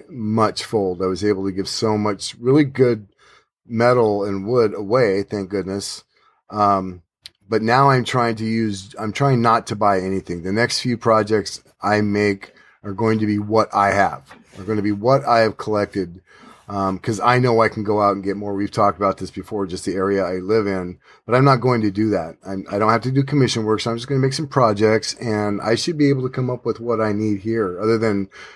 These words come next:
uh, hardware, nuts and bolts or whatever, which I have a whole mess of as well. But that, that brings me, uh, this reminds me of something that Tim was saying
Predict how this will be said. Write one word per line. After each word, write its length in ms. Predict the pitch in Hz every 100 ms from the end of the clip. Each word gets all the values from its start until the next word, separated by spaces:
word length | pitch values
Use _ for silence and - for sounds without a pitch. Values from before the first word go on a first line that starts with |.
| _
uh, 180 | 113 101
hardware, 480 | 95 117 90 92 90
nuts 240 | 98 92
and 100 | 98
bolts 320 | 95 92 90 95
or 140 | 90
whatever, 500 | 87 87 113 92 87
which 220 | 101 98
I 140 | 101 98
have 180 | 95
a 40 | 92
whole 360 | 98 90 87 82 196 202 - _ _ _ _ -
mess 320 | 104 98 -
of 260 | 95 90 -
as 260 | 90 85
well. 540 | 85 92 107 95 92 101 _ _ - - - -
But 100 | 123
that, 240 | 180 -
that 180 | 165 170
brings 260 | 180 196 160
me, 300 | 160 147 135
uh, 260 | 147 127 113
this 280 | 117 135 -
reminds 420 | 135 127 156 160
me 140 | 143
of 260 | 120 110 110 -
something 400 | 113 131 117 117
that 100 | 107
Tim 200 | - 170
was 100 | 147
saying 500 | - 127 113 113 113